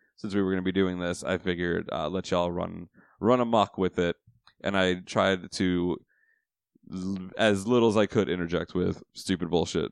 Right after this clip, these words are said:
during the, uh, conversation. So, Stranger Things season three is now streaming on Netflix. So if you have a Netflix subscription, go watch it.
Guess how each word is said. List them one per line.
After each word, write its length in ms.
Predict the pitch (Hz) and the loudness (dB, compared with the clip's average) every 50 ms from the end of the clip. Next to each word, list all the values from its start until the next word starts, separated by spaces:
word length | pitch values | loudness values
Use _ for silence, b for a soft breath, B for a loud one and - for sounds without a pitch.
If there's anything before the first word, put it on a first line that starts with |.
| _ _ | _ _
during 260 | - 87 78 - 82 78 | -2 -2 0 0 -4 -6
the, 220 | 71 69 65 - | -6 -4 -2 -4
uh, 40 | - - - | -4 -4 -4
conversation. 580 | - 85 71 - - - - - - - - - | -4 -4 -4 -6 -8 -8 -10 -10 -10 -12 -14 -12
So, 280 | - - 82 85 87 _ _ _ _ _ b b b b b b b b b b | -8 -6 -6 -6 -8 _ _ _ _ _ b b b b b b b b b b
Stranger 360 | - - - 175 185 175 170 | -8 2 2 4 4 4 2
Things 280 | 160 - 165 151 147 - | 2 2 2 2 4 4
season 240 | 147 143 127 131 127 | 4 4 4 4 2
three 260 | 143 135 135 127 - | 4 4 4 4 4
is 240 | 123 135 143 143 143 | 4 4 4 2 2
now 200 | 156 143 139 135 | 2 2 2 2
streaming 540 | 123 - - - 135 135 131 127 127 123 117 | 2 0 0 2 4 4 4 4 2 0 2
on 340 | - 104 107 104 101 101 104 | 2 4 6 6 6 4 4
Netflix. 760 | 90 71 95 98 101 104 107 - - - 123 127 147 - - | 0 -4 -2 2 2 2 2 2 0 0 0 0 0 -2 -10
So 200 | - - 98 92 | -2 2 2 2
if 140 | 85 87 - | 2 2 0
you 100 | 95 95 | -2 0
have 120 | 104 95 92 | 0 0 -2
a 20 | 90 | -2
Netflix 360 | 90 - - - 95 90 - | -6 -8 -6 -8 -8 -8 -8
subscription, 560 | - - - - - 107 95 - - 139 135 | -14 -14 -14 -6 -4 -4 -4 -4 -8 -10 -2
go 120 | 117 95 | 0 0
watch 320 | 90 90 87 85 - - - | 2 4 2 2 2 0 -2
it. 240 | 180 214 - - | -2 -2 -2 -8